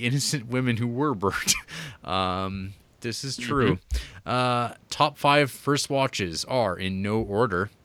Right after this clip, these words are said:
Speaker 1: Number one, Mother. This would actually be
Speaker 2: Hmm.
Speaker 1: my number one.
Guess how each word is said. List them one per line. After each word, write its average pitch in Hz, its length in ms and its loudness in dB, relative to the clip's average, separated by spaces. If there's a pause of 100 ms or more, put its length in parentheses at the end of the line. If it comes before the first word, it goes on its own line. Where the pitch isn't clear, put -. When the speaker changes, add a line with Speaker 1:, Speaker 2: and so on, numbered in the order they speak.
(120)
Speaker 1:
Number 131 300 0
one, 143 380 0 (280)
Mother. 92 580 2 (540)
This - 180 -2
would 101 80 -4
actually 110 340 0
be 151 180 0
Speaker 2:
Hmm. 107 60 0
Speaker 1:
my 98 120 2
number 87 240 -2
one. 82 280 -2